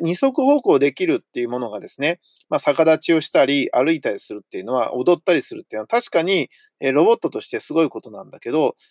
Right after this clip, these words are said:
まあ、その部分を外してしまっても、えー、十分このロボホンはですね、魅力的でいろんなことができますので、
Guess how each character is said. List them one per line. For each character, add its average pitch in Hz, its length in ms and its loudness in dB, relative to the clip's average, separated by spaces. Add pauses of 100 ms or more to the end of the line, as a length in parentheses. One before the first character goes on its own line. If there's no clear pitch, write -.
ま 180 60 -6
あ、 165 40 0
そ 202 120 -2
の 240 160 2
部 285 100 2
分 165 240 2
を 117 100 -6
外 131 300 -2
し - 140 -4
て 180 100 2
し - 160 -4
ま 170 140 2
っ - 80 -10
て - 160 -8
も、 147 320 0 (280)
え 139 80 -10
ー、 - 40 -6
十 202 200 2
分 233 280 2 (260)
こ 143 120 -2
の 139 100 2
ロ 170 100 6
ボ 165 120 2
ホ 120 140 -6
ン - 20 -4
は 98 80 -8
で 98 100 -10
す - 140 -10
ね、 123 200 -4 (140)
魅 131 80 -4
力 165 240 2
的 143 240 -2
で 151 240 2 (160)
い 139 60 -8
ろ 156 100 2
ん 165 60 -2
な 165 80 0
こ 147 80 -12
と 139 80 0
が 117 80 -2
で 104 80 -10
き 110 120 -16
ま 110 120 -8
す - 180 -8
の 107 80 -10
で、 131 260 2